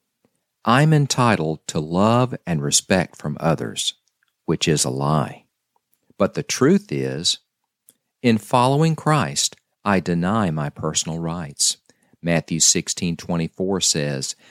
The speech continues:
"Then Jesus said to his disciples, 'If anyone wants to come with me,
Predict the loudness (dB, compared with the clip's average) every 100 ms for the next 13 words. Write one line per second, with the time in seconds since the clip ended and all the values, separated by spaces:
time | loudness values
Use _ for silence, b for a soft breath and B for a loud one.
0 | b 2 2 2 0 0 0 0 2 0
1 | -2 -4 -4 -6 -4 -2 -4 -6 -10 -12
2 | -14 b b -2 -2 2 4 4 2 0
3 | 2 0 0 -4 -2 0 0 0 0 0
4 | -2